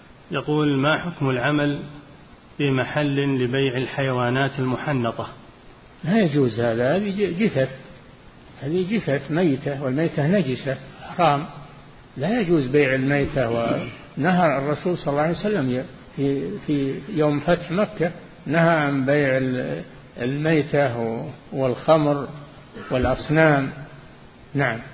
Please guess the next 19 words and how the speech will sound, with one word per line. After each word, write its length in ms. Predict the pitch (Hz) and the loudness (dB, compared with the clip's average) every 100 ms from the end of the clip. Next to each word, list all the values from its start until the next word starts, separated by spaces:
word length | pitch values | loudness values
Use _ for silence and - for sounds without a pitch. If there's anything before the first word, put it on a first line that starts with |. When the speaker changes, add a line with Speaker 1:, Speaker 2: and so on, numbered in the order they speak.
| - - - - - - - - - - - - | -20 -20 -20 -20 -20 -20 -20 -20 -20 -20 -20 -8
Speaker 1:
فضيلة 220 | 135 147 | 0 4
Speaker 2:
هذه 100 | 180 | 4
Speaker 1:
الش-، 100 | 214 | 4
Speaker 2:
ميتات 420 | 240 175 175 160 - - | 4 2 2 2 -2 -8
ما 100 | 175 | -2
يجوز 340 | 214 151 127 117 | 2 2 0 -4
بيعها. 380 | 123 113 110 147 - - - - | -2 -2 -4 -8 -16 -20 -20 -8
نعم. 160 | 147 113 - - - - - - - - - - - - - | -6 -6 -10 -20 -20 -20 -20 -20 -20 -20 -20 -20 -20 -20 -6
Speaker 1:
ثم 180 | 139 139 | -2 0
يقول 320 | 127 127 135 | 0 -2 -2
حفظك 420 | 147 135 127 123 | 0 0 0 -2
الله: 200 | 131 139 | 0 2
"وما 280 | 147 147 143 | 2 2 2
حكم 280 | 143 - 135 | 0 -2 0
العمل 440 | 123 147 143 139 - | 2 2 2 0 -2
في 120 | 131 | 0
محل 640 | 127 120 147 143 139 139 - - - - - | 0 0 -2 0 0 0 -2 -12 -20 -20 -4
لبيع 420 | 139 131 147 135 131 | 2 4 4 4 0
القطط؟ 420 | 120 151 123 | 0 -2 -2